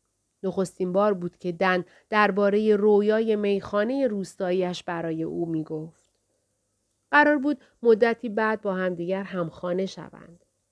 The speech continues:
درست همانطور که حالا نورا و دیلن قرار است همخانه شوند. حالا که نورا یادش می‌آمد،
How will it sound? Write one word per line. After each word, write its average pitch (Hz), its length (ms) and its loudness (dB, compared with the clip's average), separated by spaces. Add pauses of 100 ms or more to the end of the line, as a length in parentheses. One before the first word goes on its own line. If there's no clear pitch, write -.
(180)
درست 208 300 6
همانطور 208 440 -2
که 202 160 -8
حالا 190 320 2
نورا 190 420 2
و 180 100 0
دیلن 180 360 0
قرار 175 360 -6
است 165 240 -8
همخانه 170 480 -10
شوند. 175 640 -12 (1400)
حالا 294 320 4
که 294 160 -4
نورا 220 320 2
یادش 226 540 -2
می‌آمد، 180 600 -2